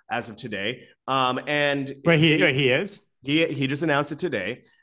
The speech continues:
Speaker 1: And, um, of course,
Speaker 2: No
Speaker 1: um,
Speaker 2: way.
Speaker 1: it, R F K, I know. And
Speaker 2: Are you kidding
Speaker 1: R F K Junior,
Speaker 2: me?
Speaker 1: I, I liked a lot of what he said. I've had,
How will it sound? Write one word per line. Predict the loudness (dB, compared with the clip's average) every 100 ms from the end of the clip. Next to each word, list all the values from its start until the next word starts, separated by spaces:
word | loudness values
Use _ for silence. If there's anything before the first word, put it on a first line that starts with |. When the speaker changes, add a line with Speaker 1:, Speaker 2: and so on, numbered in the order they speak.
| _
Speaker 1:
And, | -2 0 2 0 -2 -2
um, | -2 0 -2 -4
of | -8 -6
course, | -4 -2 -4 -4
Speaker 2:
No | 0
Speaker 1:
um, | 2
Speaker 2:
way. | 0 -2 -6 -16 -8
Speaker 1:
it, | -8 -4
R | -2
F | -2 0
K, | -2
I | 0
know. | 2 0 -2 -8
And | -2
Speaker 2:
Are | 0 0
you |
kidding | 2 0
Speaker 1:
R |
F |
K | 2
Junior, | 2 2 2 0 -2
Speaker 2:
me? | -10 _ _ 0
Speaker 1:
I, | 0 2
I | 2 2
liked | 2 2 2
a | 2
lot | 4 4
of | 4
what | 2 0
he | 0
said. | 0 2
I've | 2 0
had, | -4